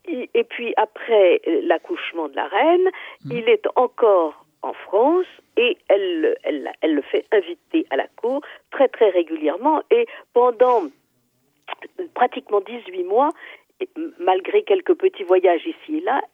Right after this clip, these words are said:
Speaker 1: il, il,
Speaker 2: Il,
Speaker 1: il reste,
Speaker 2: il
Speaker 1: il
Speaker 2: reste
Speaker 1: reste
Speaker 2: là.
Speaker 1: en Fr-, il reste là et il devient un des favoris, euh, de la reine. On dit favori,
Speaker 2: Mhm.
Speaker 1: enfin, c'est-à-dire, il est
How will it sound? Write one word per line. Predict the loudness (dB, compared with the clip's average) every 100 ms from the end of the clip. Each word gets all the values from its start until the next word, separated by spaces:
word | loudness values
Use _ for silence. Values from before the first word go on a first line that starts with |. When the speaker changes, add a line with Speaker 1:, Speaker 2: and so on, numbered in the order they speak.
| -10
Speaker 1:
il, | -10 -8 -8 -8
il, | -8
Speaker 2:
Il, | -8 0
Speaker 1:
il | 2
reste, | 4 2 -4 -12 -12 -12 -12
Speaker 2:
il | -8
Speaker 1:
il |
Speaker 2:
reste | -4 -2 0
Speaker 1:
reste | 0
Speaker 2:
là. | 0 -4 -2
Speaker 1:
en | -2
Fr-, | -2 -6 _
il | 0
reste | 2 2 0
là | 0 2 0 -4 -18 -4 -2
et |
il | 0 -2
devient | 0 0 2 2 2 -4 _ -2
un | 0 2
des | 2 0 0
favoris, | 0 2 2 2 0 -2 -2 -12 _ _ 0
euh, | 4
de | 4
la | 4
reine. | 4 2
On | 0
dit | -6 -10
favori, | 0 0 2 2 4
Speaker 2:
Mhm. | 2
Speaker 1:
enfin, | 2 -2
c'est-à-dire, | -4 -6 -4 -4
il | -4 -2
est | -2